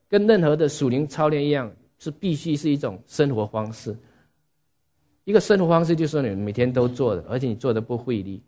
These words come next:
你想都不想再做的，这个就是你的生活方式。那对于一个有先知性倾向的，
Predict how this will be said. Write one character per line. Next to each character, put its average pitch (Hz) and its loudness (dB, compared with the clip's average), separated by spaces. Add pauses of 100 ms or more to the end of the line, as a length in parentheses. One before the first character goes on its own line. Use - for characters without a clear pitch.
(240)
你 120 -14
想 107 -6
都 131 -2
不 151 -6
想 90 -8
再 107 -6
做 101 -6
的， - -14 (260)
这 - -14
个 139 -6
就 123 -4
是 123 -6 (380)
你 95 -20
的 104 -6
生 113 -4
活 95 -8
方 92 -14
式。 - -18 (840)
那 170 4 (240)
对 208 10
于 196 6
一 202 4
个 196 6
有 143 4
先 190 2
知 190 2
性 185 -2
倾 180 -2
向 160 -2
的， 120 -14